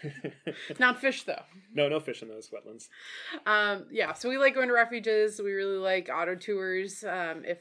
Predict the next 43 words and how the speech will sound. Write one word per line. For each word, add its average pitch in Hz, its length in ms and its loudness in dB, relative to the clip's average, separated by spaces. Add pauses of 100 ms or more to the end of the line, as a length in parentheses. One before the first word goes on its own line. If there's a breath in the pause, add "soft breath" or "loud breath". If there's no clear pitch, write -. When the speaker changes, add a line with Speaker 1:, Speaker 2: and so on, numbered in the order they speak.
(140)
Speaker 2:
that's 175 300 0
an 196 80 -8
option. 190 580 -8
So, 170 460 -2 (760 loud breath)
yeah, 190 260 0 (160)
send 339 240 -2
us 440 220 0
your 196 140 2
favorite, 175 540 -2 (120)
you 202 100 -10
know, 190 180 -4
wildlife 180 520 0
refuge. 165 640 -8
Speaker 1:
Yeah. 180 260 0
Speaker 2:
Because 220 380 -8 (200)
there's, 233 260 -6
like, 240 160 -2 (120)
what, 196 260 -2
like, 170 160 -6
four 190 300 -8
hundred? 180 420 -8
No, 156 240 -8
there's 202 180 -8
gotta 202 160 -2
be 165 100 -8
more 151 160 -14
than 151 80 -18
four - 240 -16
hundred. 92 320 -18 (500)
Speaker 1:
That 117 80 -2
would 135 80 0
have 131 80 -6
been 135 100 -4
a 131 40 -8
good 127 140 -6
number 135 240 -6
to 120 60 -4
look 117 240 -6
up 127 80 -6
before 117 260 -8
starting 120 280 -12
recording. 131 340 -8
Speaker 2:
Probably. 185 540 -2